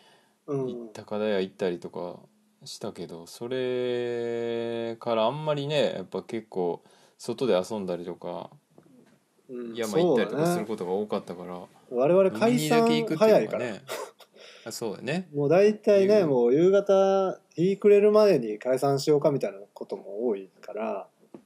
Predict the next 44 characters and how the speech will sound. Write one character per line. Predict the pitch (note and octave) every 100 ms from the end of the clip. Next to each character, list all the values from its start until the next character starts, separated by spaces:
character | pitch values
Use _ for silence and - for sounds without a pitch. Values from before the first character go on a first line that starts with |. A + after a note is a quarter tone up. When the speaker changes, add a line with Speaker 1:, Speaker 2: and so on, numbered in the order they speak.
| _
Speaker 2:
そ | - -
う | G2+
や | - G#2
な。 | C3 _
Speaker 1:
う | A2+
ん。 | G#2 G2 G2 _ _ _ _ _ _ _ _
Speaker 2:
あ | A2+
ん |
ま | A#2+
り | B2+ A#2
飲 | F2+
み | F#2
に | G2
行 | G#2
く | A2+
っ |
て | - E2
い |
う |
感 | - F#2
じ | F2+ F#2+
は | F2+
な | G2+
か | -
っ |
た | - -
も | F#2
ん |
ね、 | F#2+
も | F2+
と | F2
も | F2
と | E2+ F2+
ね。 | F#2
Speaker 1:
そ | - - - E3+ C#3
う |
や | G2
ね。 | C#3+ D#3
な | D3
ん |
か | C3
ビ | C3 E3
ー | D3
ル、 | B2+ B2